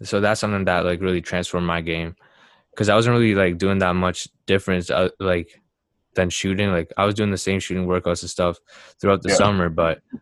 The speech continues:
Speaker 1: um, what changed was my men-, like, my mental state.
Speaker 2: Yeah.
Speaker 1: So other
Speaker 2: And
Speaker 1: than, uh, visualization, like, what other,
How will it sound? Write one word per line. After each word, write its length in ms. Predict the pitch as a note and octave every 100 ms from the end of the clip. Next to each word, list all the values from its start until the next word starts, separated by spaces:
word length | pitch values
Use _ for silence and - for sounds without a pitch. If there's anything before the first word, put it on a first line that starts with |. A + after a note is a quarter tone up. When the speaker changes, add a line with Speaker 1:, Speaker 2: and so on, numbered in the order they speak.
| -
Speaker 1:
um, 320 | F2 F2 E2+
what 140 | F2
changed 260 | E2+ F2+ F2
was 160 | E2+ D#2+
my 320 | E2 D#2+ D#2 _ E2+
men-, 160 | E2 -
like, 240 | F#2 F2 E2+
my 80 | E2+
mental 320 | E2+ E2+ -
state. 320 | - D#2+ - _ _ _ _ _ _ -
Speaker 2:
Yeah. 240 | G#2 - - _ _ _ _
Speaker 1:
So 260 | - - G2+
other 260 | - A2 A#2
Speaker 2:
And 100 | A#2+
Speaker 1:
than, 160 | A2+ A2
uh, 300 | F#2+ E2+ E2 F#2
visualization, 760 | F#2+ G#2 F#2 F2 F2+ F#2+ F2+ E2+
like, 220 | D#2+ D#2+
what 240 | F2 G2
other, 560 | F#2 F#2+ G2 F#2 E2